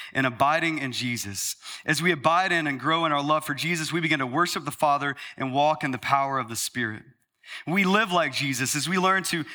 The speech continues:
turn from sin and walk in his righteousness by the power of the Spirit. We aren't merely concerned with the way to the kingdom,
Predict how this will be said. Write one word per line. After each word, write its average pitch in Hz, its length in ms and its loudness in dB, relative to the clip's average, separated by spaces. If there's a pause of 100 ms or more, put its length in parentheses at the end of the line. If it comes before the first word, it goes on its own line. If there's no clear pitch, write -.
(180)
turn 214 300 2
from 214 180 -2
sin 185 320 4
and 160 100 -2
walk 170 300 2
in 180 60 0
his 151 240 0
righteousness 143 560 0
by 139 140 2
the 127 100 -2
power 151 360 0
of 135 140 -2
the 123 80 -6
Spirit. 127 600 -2 (500)
We 175 80 6
aren't 214 140 2
merely 208 200 4
concerned 175 480 0
with 165 200 0 (180)
the 160 100 0
way 175 340 2
to 233 360 -2
the 180 100 2
kingdom, 131 640 -4